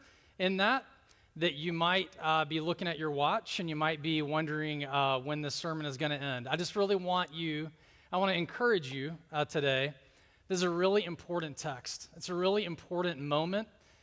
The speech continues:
in Revelation. It's important because it helps set our focus, not just for the book of Revelation, but for our lives. And so as we get started, I wanna ask you a question.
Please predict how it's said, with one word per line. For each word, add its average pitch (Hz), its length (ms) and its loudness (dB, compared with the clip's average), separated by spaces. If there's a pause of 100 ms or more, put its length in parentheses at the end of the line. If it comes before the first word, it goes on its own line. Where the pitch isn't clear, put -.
(240)
in 175 160 0
Revelation. 165 540 2
It's 165 160 -2
important 240 420 0
because 185 520 2
it 170 140 -2
helps 196 360 -2
set 214 400 4
our 165 160 2
focus, 165 800 0 (380)
not 185 240 4
just 185 180 -4
for 196 100 -2
the 160 60 0
book 160 240 2
of 147 120 -4
Revelation, 147 720 -2
but 160 240 -2
for 185 440 0
our 156 160 0
lives. 139 600 -4 (640)
And 180 140 0
so 214 160 6
as 196 160 4
we 190 80 -2
get 233 160 -2
started, 240 320 4
I - 20 8
wanna 196 220 2
ask 180 320 0
you 180 80 2
a 165 60 0
question. 135 600 -4